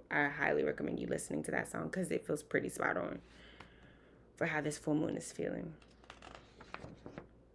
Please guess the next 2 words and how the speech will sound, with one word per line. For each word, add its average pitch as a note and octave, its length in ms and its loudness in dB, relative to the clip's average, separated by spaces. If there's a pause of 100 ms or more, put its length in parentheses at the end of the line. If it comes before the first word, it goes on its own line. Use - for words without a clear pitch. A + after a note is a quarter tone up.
(2000)
Gemini. D#3+ 1200 12 (1500)
Hmm. G3 840 6